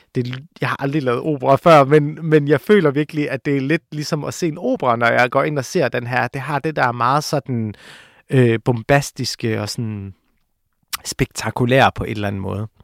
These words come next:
Og det tror jeg også helt sikkert er en kommentar til det her med, hvad terrorens væsen er, som der også er nogen af, øh, eksperterne, der nævner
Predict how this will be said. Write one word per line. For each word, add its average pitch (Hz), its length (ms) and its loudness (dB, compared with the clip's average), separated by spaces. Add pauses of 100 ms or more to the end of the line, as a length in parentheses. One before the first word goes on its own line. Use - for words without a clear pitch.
(560)
Og 113 120 -10
det 151 100 2
tror - 200 0
jeg 123 60 4
også - 160 -2 (100)
helt 135 180 -8
sikkert 117 380 -8
er 120 80 -8
en 110 80 -8
kommentar 120 720 -8
til - 180 -14
det 104 80 -10
her 107 180 -6
med, 104 300 -4 (480)
hvad 110 180 -4
terrorens 113 520 -4
væsen 113 380 -4
er, 98 320 -4
som 113 220 -6
der 101 80 -4
også 120 240 -2
er 120 40 -4
nogen 113 380 -4
af, 98 300 -4 (580)
øh, 98 460 -4
eksperterne, 117 580 -4
der 101 80 -4
nævner 107 420 -2